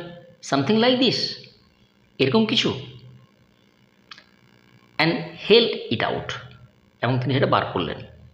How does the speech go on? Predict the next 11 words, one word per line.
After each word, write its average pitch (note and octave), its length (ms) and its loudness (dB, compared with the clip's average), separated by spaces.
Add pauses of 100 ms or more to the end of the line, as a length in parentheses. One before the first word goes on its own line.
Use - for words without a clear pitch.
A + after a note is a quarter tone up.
(140)
দেখালেন G#2+ 380 0
আর E2+ 80 -6
কি। - 120 -14 (1500)
The - 100 0 (120)
action C#4+ 240 2 (100)
was F3 180 6 (640)
unexpected, - 840 0 (1900)
এই F#3 100 6
ঘটনাটি E3+ 340 0
ছিল D#3 300 2 (560)
অপ্রত্যাশিত, D3+ 1120 2